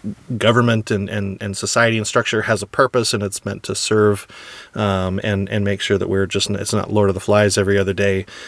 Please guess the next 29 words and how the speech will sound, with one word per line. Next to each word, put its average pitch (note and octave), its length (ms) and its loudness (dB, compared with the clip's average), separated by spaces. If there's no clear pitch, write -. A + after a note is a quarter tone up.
Um, F#2+ 560 -2
<clears throat> C#3+ 260 0
so B2 240 0
I B2+ 100 2
would, B2+ 280 0
I C#3+ 140 2
would C3+ 180 2
say D#3 340 0
that C#3 140 2
maybe D3 300 2
this B2+ 220 0
movie's B2 300 2
making A#2+ 300 -2
more A2+ 180 2
of G#2+ 80 2
a G#2+ 60 -2
comment A2 460 -2
on G#2 220 -2
sort G#2+ 200 0
of G2 100 -2
the G2+ 80 -2
bloated A#2 420 4
nature G#2+ 440 2
and G2+ 180 2
the, F#2+ 240 -2
that C3 280 2
sort C3+ 260 4
of A2+ 180 2
those A#2 340 2